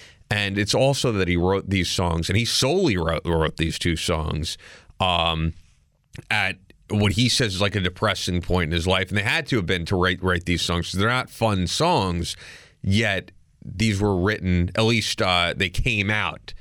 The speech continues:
during, uh, when, uh, when Guns N' Roses were at the height of their fame. And so it leads to that thing of, um, we,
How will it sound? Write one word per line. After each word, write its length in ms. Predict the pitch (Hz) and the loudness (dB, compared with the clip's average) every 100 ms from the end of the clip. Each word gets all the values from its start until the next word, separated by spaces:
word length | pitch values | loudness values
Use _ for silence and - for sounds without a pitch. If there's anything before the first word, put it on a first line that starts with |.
| - - - - - 101 | -18 -20 -20 -20 -8 -6
during, 500 | - 107 92 87 85 - - - - - | -2 0 2 0 -2 -6 -12 -20 -16 -10
uh, 100 | 62 | -6
when, 200 | 90 95 | 0 0
uh, 260 | 92 101 92 | 0 -2 0
when 240 | 92 87 - - 101 | 0 -2 -10 -10 -4
Guns 220 | 104 87 | -2 0
N' 40 | 92 | 0
Roses 260 | 95 82 | 2 0
were 100 | 85 | -2
at 100 | 85 | 0
the 80 | 95 | -2
height 400 | - 120 113 - - | -2 -2 -2 -4 -2
of 120 | 87 | 0
their 140 | 87 | 0
fame. 480 | - - 117 76 170 - - | -2 -2 0 -2 -6 -12 -10
And 160 | - 131 | -2 0
so 180 | 156 139 | 0 0
it 60 | |
leads 320 | 135 143 175 - | 2 2 0 0
to 40 | |
that 180 | 170 123 | -2 -2
thing 260 | - 147 131 | -2 0 0
of, 160 | 107 | 0
um, 420 | 107 98 95 95 95 - - | 2 2 2 0 -4 -8 -2
we, 140 | 202 | 0